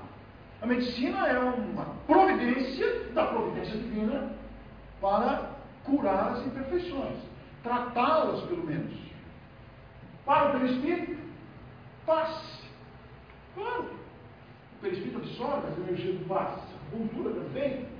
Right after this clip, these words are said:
E para a alma, renovação de valores.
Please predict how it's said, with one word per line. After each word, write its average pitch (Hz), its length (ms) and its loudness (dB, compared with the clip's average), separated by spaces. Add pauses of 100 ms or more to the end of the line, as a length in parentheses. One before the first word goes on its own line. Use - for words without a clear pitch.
(220)
E 247 100 -8
para 294 260 2
a 285 480 4
alma, 381 560 6 (800)
renovação 254 520 4
de 254 40 -2
valores. - 360 0